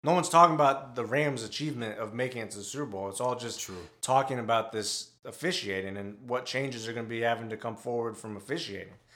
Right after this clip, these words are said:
Speaker 2: Right.
Speaker 1: You know, it's like, it, it sucks. It's not the Rams' issue. Like, they're not the ones that didn't make the call.
Speaker 2: Right.
Speaker 1: And, you know, in overtime, they did what they had to do to win the game.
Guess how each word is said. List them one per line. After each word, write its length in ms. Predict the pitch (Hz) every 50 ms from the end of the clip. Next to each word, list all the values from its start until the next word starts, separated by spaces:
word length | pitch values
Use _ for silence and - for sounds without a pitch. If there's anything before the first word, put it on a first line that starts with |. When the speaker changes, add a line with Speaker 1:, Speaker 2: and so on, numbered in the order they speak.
| - - - - - 85
Speaker 2:
Right. 220 | 90 87 87 87 - - - -
Speaker 1:
You 100 | - 117
know, 280 | 120 120 120 127 135 127 131 127
it's 140 | 120 -
like, 220 | 131 127 120 101 - - - -
it, 260 | 143 127 - - _ _ _ _ _ _ -
it 160 | 147 117 -
sucks. 480 | - - - - 135 - 117 - - -
It's 220 | - 123 117 110 -
not 180 | 156 160 160
the 60 | 147 123
Rams' 580 | 107 117 135 147 147 139 123 107 - - - _ -
issue. 440 | 143 123 113 - 123 120 123 131 131 - - 120 113
Like, 180 | 117 113 110 110
they're 80 | 123 131
not 220 | 139 131 127 -
the 60 | 120
ones 260 | 113 117 120 117 110
that 120 | 107 107 104
didn't 200 | 110 110 110 107
make 180 | 110 107 101
the 60 | - 98
call. 500 | - - 101 101 101 113 120 - - - - 90
Speaker 2:
Right. 240 | 92 92 90 90 87 - _ _ _ _ _ -
Speaker 1:
And, 300 | 131 135 139 131 120 120 - - _ _ _ _ _ _ _ _ _ _ _ _ _ _ _ _ _ _ _ _ _ _ _ -
you 100 | 151 135
know, 200 | 127 123 127 -
in 120 | - 139 139
overtime, 480 | 147 165 165 151 - 139 139 147 151
they 100 | 143 139
did 140 | 135 135 147
what 160 | 143 143 127
they 120 | 143 156 165
had 200 | 151 143 131 120
to 60 | 127
do 260 | 120 127 131 135 139 135
to 100 | - 131
win 180 | 131 135 127
the 80 | 123 113
game. 240 | 139 170 120 98